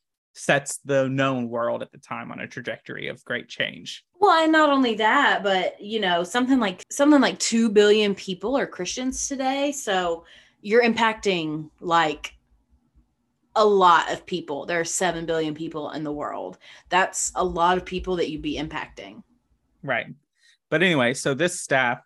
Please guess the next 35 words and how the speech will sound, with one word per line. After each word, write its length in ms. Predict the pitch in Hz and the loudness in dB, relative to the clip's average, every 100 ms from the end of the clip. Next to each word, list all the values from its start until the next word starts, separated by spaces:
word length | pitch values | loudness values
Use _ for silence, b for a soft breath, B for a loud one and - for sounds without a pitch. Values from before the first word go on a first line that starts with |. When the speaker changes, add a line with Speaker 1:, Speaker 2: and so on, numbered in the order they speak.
| _ | _
Speaker 1:
in 220 | 139 131 123 | -8 -8 -6
three 240 | 127 127 | -6 -6
parts 440 | 120 131 123 135 | -4 -4 -4 -6
is 240 | 113 - - | -8 -12 -18
buried 560 | 139 139 139 135 135 123 | -2 4 6 6 4 2
and 200 | 123 120 | -2 -4
seemingly 500 | - 143 131 120 117 | -4 -2 -2 -2 -6
destroyed, 600 | 117 - 127 - 131 - - | -14 -12 -10 -6 -8 -6 -4
but 240 | 123 - | -4 -4
destroyed 480 | 135 - - 190 180 | -6 -4 2 4 4
and 80 | 170 | 2
not 180 | 165 135 | 2 0
destroyed 400 | 147 - 135 123 | -6 -4 -2 -2
are 100 | 120 | -4
two 220 | - 131 | -6 -6
different 320 | 120 120 123 | -6 -6 -10
things. 380 | 117 - - _ _ | -10 -14 -18 _ _
Seemingly 580 | - 165 147 135 131 127 | -4 0 2 0 0 -2
destroyed 560 | 117 - 127 117 117 | -4 -6 -2 -2 -2
is 160 | 127 123 | -6 -4
not 140 | 127 | -4
always 240 | 117 117 - | -2 -2 -4
destroyed 460 | 120 - 131 117 | -8 -4 -4 -4
in 80 | 117 | -8
the 60 | 113 | -14
Assassin's 440 | - 113 - 120 | -14 -14 -14 -16
Creed 240 | - 113 - - | -14 -16 -16 -14
world. 240 | 76 - _ _ | -12 -14 _ _
So 400 | - 208 156 - _ _ _ _ | -2 0 0 -2 _ _ _ _
now 320 | 151 151 196 | -2 0 2
we're 120 | 240 220 | 0 -2
getting 220 | 202 180 | -4 -4
into 340 | 160 - 151 | -6 -4 -4
a 40 | 139 | -4
staff 480 | - 135 123 123 | -2 -2 -2 -4